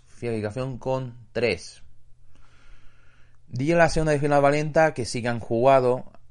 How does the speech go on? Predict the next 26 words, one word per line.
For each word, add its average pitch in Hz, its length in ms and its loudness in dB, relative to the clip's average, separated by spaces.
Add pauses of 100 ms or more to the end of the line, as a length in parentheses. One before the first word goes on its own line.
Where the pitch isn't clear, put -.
(160)
eh, 95 300 -14
que 107 100 -10
sí 120 140 -6
han 107 80 -6
jugado 110 220 4
jornada 107 260 0
nueva, 131 520 0 (680)
pero 110 220 2
es 113 160 2
que 120 100 -2
el 113 80 0
Ciudad 110 220 0
Deportiva 110 480 2
no 110 260 -4
ha 101 60 0
jugado. 98 540 0 (600)
Descansaban. 87 800 0 (2750)
Ah, 139 140 2
no, 143 240 2
que 123 120 0
no, 131 220 0
no 135 120 0
hubo 135 100 4
jornada 131 300 0
esta 113 100 -8
semana. 110 400 -6